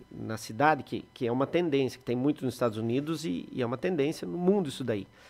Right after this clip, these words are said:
que é a bricolagem, que é a Leroy Merlin. A ideia da Leroy Merlin é essa, a bricolagem, é faça você mesmo. Então você chega lá, você leva a medida, eles cortam,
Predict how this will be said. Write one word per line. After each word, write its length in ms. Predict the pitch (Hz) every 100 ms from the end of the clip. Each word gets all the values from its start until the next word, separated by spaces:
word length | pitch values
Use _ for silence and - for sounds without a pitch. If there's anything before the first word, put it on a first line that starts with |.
| - -
que 100 | -
é 20 | 127
a 40 |
bricolagem, 800 | 123 147 - 170 139 135 113 107 - _ _ _ - -
que 160 | 131
é 240 | 123 117 - -
a 80 | -
Leroy 320 | 123 131 113
Merlin. 520 | 123 151 143 135 147 196
A 100 | 190
ideia 440 | 160 131 160 170
da 100 | 127
Leroy 280 | 127 123 123
Merlin 380 | 123 127 131 131
é 180 | 180 196
essa, 200 | 151 131
a 20 |
bricolagem, 680 | 110 120 170 196 139 104 110
é 40 |
faça 300 | - 123 -
você 220 | 123 123
mesmo. 360 | 185 190 123 110 - - - - - _ _
Então 220 | 113 131
você 160 | 120 147
chega 320 | 131 147 131
lá, 260 | 117 120 175
você 160 | -
leva 280 | 131 127 131
a 20 |
medida, 420 | 127 113 120 185 147
eles 200 | 123 -
cortam, 440 | 135 131 117 117